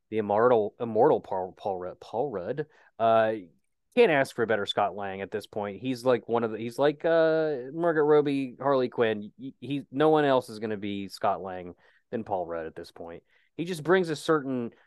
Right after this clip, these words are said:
quirkiness to it. Actually, you know who he reminds me of in this? He, he's kinda Ryan Reynolds-esque.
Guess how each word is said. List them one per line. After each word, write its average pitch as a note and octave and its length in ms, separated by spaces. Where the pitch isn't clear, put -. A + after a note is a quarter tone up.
quirkiness A#2+ 1000
to G2+ 260
it. F#2+ 200
Actually, G#3 280
you G#3 40
know A3 100
who A3 60
he G#3+ 80
reminds G3 340
me F#3+ 100
of F#3+ 200
in F#3 140
this? F#3 300
He, D#3+ 240
he's F3+ 240
kinda A3 340
Ryan B2+ 480
Reynolds-esque. A#2 880